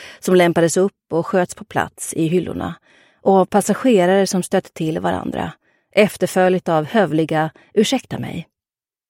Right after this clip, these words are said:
Två barn talade ivrigt i munnen på varandra, och deras mor hyschade för att få dem att vara tysta. Flickans röst påminde Emma om Astrids. Det lilla hon hade fått höra av den.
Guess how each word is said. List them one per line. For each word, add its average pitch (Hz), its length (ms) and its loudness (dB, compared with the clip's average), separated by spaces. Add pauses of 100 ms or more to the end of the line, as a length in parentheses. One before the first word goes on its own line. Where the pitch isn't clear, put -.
(880)
Två 254 220 8
barn 214 400 6
talade 175 500 2
ivrigt 165 380 0
i 165 40 -4
munnen 156 340 0
på 165 100 -6
varandra, 64 520 -6 (340)
och 175 80 4
deras 175 280 4
mor 185 300 4
hyschade 170 520 0
för 180 120 -4
att - 80 -6
få 131 200 0
dem 135 120 -2
att 143 120 -8
vara 147 140 -4
tysta. - 500 -10 (1040)
Flickans 214 520 2
röst 202 360 0
påminde 196 560 4
Emma 160 280 2
om 165 120 -2
Astrids. - 680 -8 (880)
Det 208 120 8
lilla 208 300 6
hon 214 100 4
hade 202 160 2
fått 214 120 -4
höra 214 460 0
av 92 120 -4
den. 147 280 -8